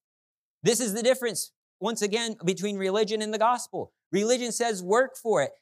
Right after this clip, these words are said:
The gospel says, "Receive it." All religion is active. Do, do, do, do, do. The gospel is passive. It has been done to you and for you. The gospel saves us.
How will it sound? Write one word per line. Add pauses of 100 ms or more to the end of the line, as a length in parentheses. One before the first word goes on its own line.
The
gospel
says,
"Receive
it." (960)
All
religion
is
active.
Do,
do,
do,
do,
do.
The
gospel
is
passive. (160)
It
has
been
done
to
you
and
for
you. (960)
The
gospel
saves
us.